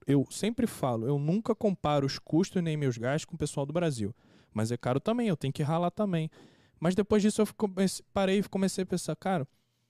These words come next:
é, se não fosse os aplicativos, né, bro? Imagina quanta gente estaria ralando fora, entendeu? Como que se, se o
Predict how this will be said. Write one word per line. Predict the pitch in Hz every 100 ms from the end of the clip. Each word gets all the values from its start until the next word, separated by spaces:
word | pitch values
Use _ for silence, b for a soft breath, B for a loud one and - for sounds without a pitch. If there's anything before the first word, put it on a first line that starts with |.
| _ _ _ -
é, | 135 131 - -
se | -
não | 240 277
fosse | - 202 - 208 180 143 -
os | 156 147
aplicativos, | - 143 127 - 110 104
né, | 117 107
bro? | 95 - -
Imagina | 175 170 214 202 -
quanta | 202 285 262
gente | 185 202
estaria | - 180 165 151
ralando | 151 139 131
fora, | - 101 113 139 - _ _ _ _ -
entendeu? | 107 - 107 113
Como | - 156 208
que | 202
se, | -
se | -
o | -